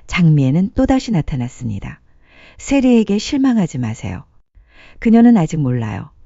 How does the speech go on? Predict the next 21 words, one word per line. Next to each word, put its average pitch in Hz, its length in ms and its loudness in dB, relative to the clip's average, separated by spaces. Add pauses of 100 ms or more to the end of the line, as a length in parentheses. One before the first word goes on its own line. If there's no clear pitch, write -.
(260)
우리가 156 320 0
어떤 220 380 2
목적을 170 520 -2
위해 131 200 -2
이 170 180 -2
싸움을 214 380 -2
하고 220 260 -6
있는지를." 117 560 -8 (800)
그 - 120 0
말은 190 360 4
위로였지만 147 840 0 (260)
동시에 190 440 2
지시이기도 165 520 -6
했습니다. 123 640 -8 (460)
장미애는 156 540 2
독고탁을 180 600 -2
멈추게 143 400 -4
두지 143 240 -6
않았습니다. 120 720 -8 (600)
오히려 175 340 2
더 - 200 -4